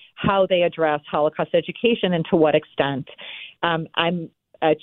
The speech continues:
child of the eighties, and I remember having Holocaust, school Holocaust assemblies in my elementary and middle school, my high school.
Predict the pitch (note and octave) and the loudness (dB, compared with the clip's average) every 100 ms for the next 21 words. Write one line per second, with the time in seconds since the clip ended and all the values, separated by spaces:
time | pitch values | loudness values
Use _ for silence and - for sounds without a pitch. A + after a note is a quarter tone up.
0 | - F#3+ F3+ F3+ D#3+ - D#3+ F3 A3 A#3+ | -4 2 4 4 2 0 0 2 4 4
1 | G3 F3+ A3 A#3 F3 C4 E4+ E3 D#3 F3+ | 4 2 2 4 2 2 2 2 2 -2
2 | F3 - F#3+ G#3 G3+ F#3+ B3+ C#4 - A#3+ | -4 -2 2 2 2 0 0 -2 -2 0
3 | G#3 G3+ G3 G3+ F#3 F3 - F3+ F3 E3 | 2 2 0 0 -4 -6 -4 -2 2 4
4 | D3+ D3+ E3 D#3 D3+ D3+ D#3+ G3 - F#3 | 4 2 0 0 0 0 2 0 2 0
5 | D#3+ D#3+ F#3+ F3+ - F3 E3+ C3+ C3+ F3+ | 2 2 2 2 4 6 4 2 0 0
6 | - - F3+ F3+ | 2 2 4 4